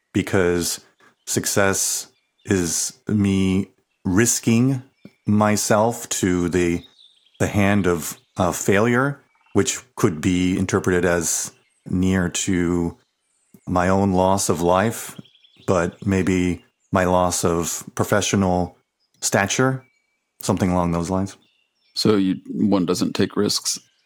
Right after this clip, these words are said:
Speaker 2: in life because those risks might destroy the immortality project and therefore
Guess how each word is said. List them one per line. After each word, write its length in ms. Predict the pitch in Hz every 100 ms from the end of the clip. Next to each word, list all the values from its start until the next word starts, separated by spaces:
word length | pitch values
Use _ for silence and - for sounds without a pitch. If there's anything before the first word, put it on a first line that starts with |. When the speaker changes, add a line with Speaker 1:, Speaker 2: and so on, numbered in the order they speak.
| -
Speaker 2:
in 300 | 98 87 90
life 360 | 85 90 -
because 420 | - - 90 82 - _ _ -
those 180 | 101 92
risks 340 | 95 95 -
might 220 | 95 95 - _ _ _ _ _ _ -
destroy 440 | 104 - 98 90
the 220 | 98 87
immortality 560 | 95 95 101 110 107 107
project 560 | - 113 127 127 - - _
and 120 | 95
therefore 480 | 87 - 101 87 80